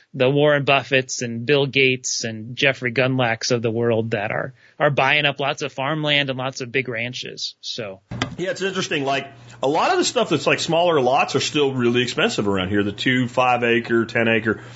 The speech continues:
Speaker 2: And the big ones, like you said, it's the pieces that have been in the, like, fifteen to forty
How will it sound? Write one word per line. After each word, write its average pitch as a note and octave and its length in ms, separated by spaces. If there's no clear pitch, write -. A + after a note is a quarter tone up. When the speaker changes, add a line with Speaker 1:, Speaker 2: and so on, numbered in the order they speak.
Speaker 2:
And D#3+ 220
the D3 60
big A3 280
ones, A#2+ 340
like C3+ 160
you C3+ 100
said, G#2 340
it's D#3+ 280
the - 180
pieces G#3+ 600
that D#3 140
have C3+ 180
been C#3+ 260
in C3+ 180
the, A#2 240
like, G#2+ 500
fifteen F#3 960
to B2+ 60
forty B2+ 800